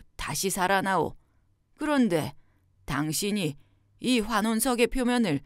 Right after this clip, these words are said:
죄다 달아버리게 해서 신비한 힘이 전부 없어져 버렸소.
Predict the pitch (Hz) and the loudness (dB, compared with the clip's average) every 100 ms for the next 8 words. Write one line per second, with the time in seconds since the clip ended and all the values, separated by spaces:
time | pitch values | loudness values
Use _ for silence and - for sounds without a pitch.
0 | - _ _ _ - 135 127 160 - 110 | -12 _ _ _ -12 -10 -2 -2 -2 -4
1 | 143 156 160 170 180 180 180 185 - - | -2 0 0 0 2 2 0 -4 -4 -8
2 | _ _ _ _ _ - - 185 180 208 | _ _ _ _ _ -10 -6 -4 0 0
3 | 208 220 202 165 139 - 127 156 214 220 | 2 0 0 -2 -2 -2 2 2 4 4
4 | - 143 147 214 180 208 208 214 208 - | 4 0 -2 -2 0 0 2 2 0 0
5 | 156 | -2